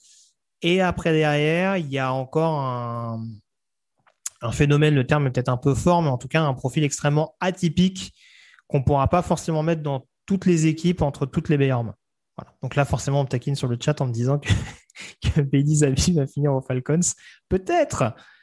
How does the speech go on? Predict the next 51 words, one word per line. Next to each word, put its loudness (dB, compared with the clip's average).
peut-être. -2
Écoute, 2
je, 4
je, 2
je, 2
je, 4
je 4
ne 2
changerai 2
pas 0
mon -2
fusil -2
d'épaule 0
pour -4
autant, -4
sachez-le. 0
Mais, 2
euh, 2
mais 0
voilà, 0
du -6
côté 0
de -2
Bailey 0
Zappi, 0
en -2
tout -8
cas, 0
il 0
y 2
a, 4
il -2
y 2
a 4
des 0
choses -2
intéressantes -2
d'un -2
point -2
de -4
vue -4
passe. 0
Euh, -2
là, 2
encore 0
une -2
fois, 2
les -2
cinq -4
premiers 0
représent-, -4